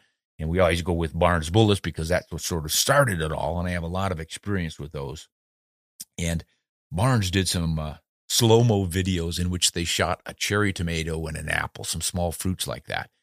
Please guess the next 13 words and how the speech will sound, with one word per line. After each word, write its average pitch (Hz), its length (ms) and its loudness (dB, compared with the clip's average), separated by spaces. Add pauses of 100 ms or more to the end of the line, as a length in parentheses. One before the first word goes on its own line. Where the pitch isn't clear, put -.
(160)
And 98 80 -2
it's 101 100 4
amazing. 90 680 4 (240)
Here 120 180 8
comes 101 400 2
this 85 220 -4 (280)
T 117 200 4
S 90 160 0
X 90 220 0
bullet, 82 420 -4
this 78 240 -8
hollow 87 360 -2
copper 85 540 -2